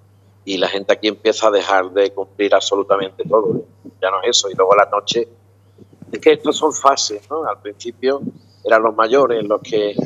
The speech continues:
eh, estaban siempre en peligro, ahora son, ahora, ahora son los jóvenes, por lo visto, ¿no?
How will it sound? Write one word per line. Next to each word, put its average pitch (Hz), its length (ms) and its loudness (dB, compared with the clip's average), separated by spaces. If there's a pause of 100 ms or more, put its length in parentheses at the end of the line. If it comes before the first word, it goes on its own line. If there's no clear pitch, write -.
(380)
eh, 98 1000 -2
estaban 107 320 0
siempre 110 320 -4
en - 80 -8
peligro, 113 320 4
ahora 107 160 6
son, 120 220 0
ahora, 110 320 4
ahora 110 160 2
son 131 160 2
los 110 120 4
jóvenes, 110 380 2
por 104 120 -2
lo 104 100 2
visto, - 320 -4
¿no? 123 160 -8